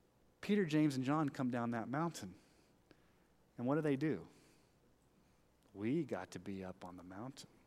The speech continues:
You guys down here failed. You guys tried to cast out that demon, and you failed. We got to be up on the mountain with Jesus. We're the inner circle. We're his favorites." Who knows? That, that could have been the conversation.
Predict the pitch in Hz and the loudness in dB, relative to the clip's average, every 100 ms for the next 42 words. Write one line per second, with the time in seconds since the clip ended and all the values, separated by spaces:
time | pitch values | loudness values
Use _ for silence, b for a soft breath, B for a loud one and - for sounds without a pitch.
0 | _ _ _ _ _ _ _ _ _ 117 | _ _ _ _ _ _ _ _ _ -8
1 | 139 156 104 101 101 107 101 127 123 - | -6 -2 -2 -2 -4 -6 -4 -6 -6 -4
2 | - 120 90 - - - _ _ _ _ | 2 2 0 -8 -20 -20 _ _ _ _
3 | - 156 165 175 - 185 180 151 - 185 | -8 -2 2 2 2 2 2 0 2 2
4 | 165 185 175 175 170 156 175 190 196 196 | 4 4 4 6 4 4 2 4 4 2
5 | b b b - 123 170 - 196 190 196 | b b b -2 2 2 6 8 10 10
6 | 190 B B - - 113 147 160 131 - | 8 B B -18 -10 6 6 8 6 6
7 | 110 120 117 113 107 107 117 120 - 110 | 0 4 4 2 -2 0 2 0 -2 -6
8 | 95 107 - 120 143 110 92 - 131 156 | -4 -10 -2 2 2 2 -2 -4 2 4
9 | 196 160 156 151 131 180 180 185 185 B | 6 6 4 4 4 4 6 8 6 B
10 | B 147 170 156 151 123 - B - - | B 6 8 8 6 4 0 B -6 10
11 | 208 202 175 208 202 - - - b b | 12 12 10 6 6 4 2 -2 b b
12 | 262 262 240 170 165 226 254 247 262 214 | 12 12 12 12 12 12 12 10 10 12
13 | 247 226 226 226 214 - 226 - | 12 12 12 10 12 12 12 12